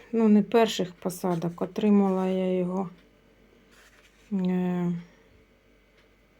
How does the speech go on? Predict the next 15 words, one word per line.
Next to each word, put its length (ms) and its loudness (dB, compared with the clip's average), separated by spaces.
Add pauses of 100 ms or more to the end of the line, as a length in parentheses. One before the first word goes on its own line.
(800)
ну 200 -2
да, 300 -2 (1040)
в 40 -8
двадцять 400 -2
другому 500 2
році, 520 -2 (1040)
в 100 -4
яну-, 400 -2 (240)
в 420 -2
січні 520 0
місяці. 800 -2 (600)
Ну, 160 2
як 140 2
бачите, 440 2
теж 500 -2